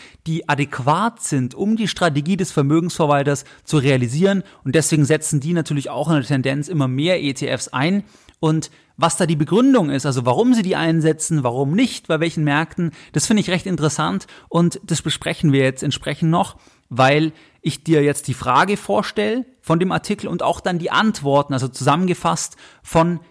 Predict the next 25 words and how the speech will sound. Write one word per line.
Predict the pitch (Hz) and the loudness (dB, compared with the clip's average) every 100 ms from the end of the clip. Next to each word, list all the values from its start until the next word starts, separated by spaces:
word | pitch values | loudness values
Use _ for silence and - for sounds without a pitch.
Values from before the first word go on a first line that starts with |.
| - | -4
den | 156 | -2
einzelnen | - 143 - 151 147 147 139 | 0 0 0 2 2 2 -2
Vermögensverwaltern, | - 139 143 208 202 190 160 156 165 156 - _ | -4 0 4 4 2 2 2 2 2 -2 -4 _
von | - 151 | -2 0
den | 147 | 0
einzelnen | - 135 143 135 117 | -2 -4 0 0 2
Banken, | 147 185 208 196 185 _ - | 0 0 -2 -2 -4 _ -2
und | 151 | 2
dann | 156 139 | 2 2
werde | 143 | 2
ich | |
das | 143 - | -2 -4
Ganze | 131 135 | -4 -4
für | 127 123 | -4 -6
dich | 123 349 | -6 -6
entsprechend | 131 - 120 113 123 | -8 -6 -8 -4 -2
noch | 117 - _ - | -4 -6 _ -6
kommentieren. | 127 127 131 143 113 95 _ _ _ | 0 0 0 0 0 -4 _ _ _
Lass | 160 165 | -2 2
uns | 202 | 2
direkt | 202 196 156 | 2 0 2
loslegen. | 165 190 139 139 127 127 | 2 2 0 0 0 -2
Die | 127 | -2
erste | 123 151 - 147 | -2 0 0 -2
Frage: | 151 135 131 127 117 | 0 2 2 -2 -8